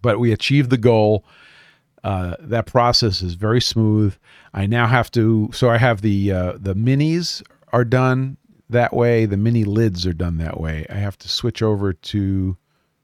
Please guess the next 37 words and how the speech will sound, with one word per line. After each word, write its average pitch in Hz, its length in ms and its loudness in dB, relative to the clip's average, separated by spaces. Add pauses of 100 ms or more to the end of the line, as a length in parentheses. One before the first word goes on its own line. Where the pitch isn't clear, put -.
(100)
oh, 131 80 0
I 135 80 2
think 202 160 -4
I 151 60 -2
did 135 160 -4
the 113 80 -2
four 123 420 0
inchers 95 560 -4
also. 95 540 -2 (260)
So - 140 -4
I 113 40 0
gotta 117 200 2
do 104 240 0
the 98 100 -4
six - 300 -4
inch. 113 160 0
I'm, 127 200 0
I'm 127 200 2
revamping 117 680 4
all 95 180 0
of 87 100 -4
my, 85 340 -6 (580)
um, 73 440 -6 (1000)
project 110 500 0
files 76 420 -4
for - 120 -6
the - 80 -10
printers. - 520 -8 (840)
But 95 220 -2 (420)
that 117 320 0
was 90 220 -8
the 85 80 -8
news. 65 300 -12
So 117 380 0 (880)
that 135 360 0 (460)
worked 131 300 0
out 110 280 0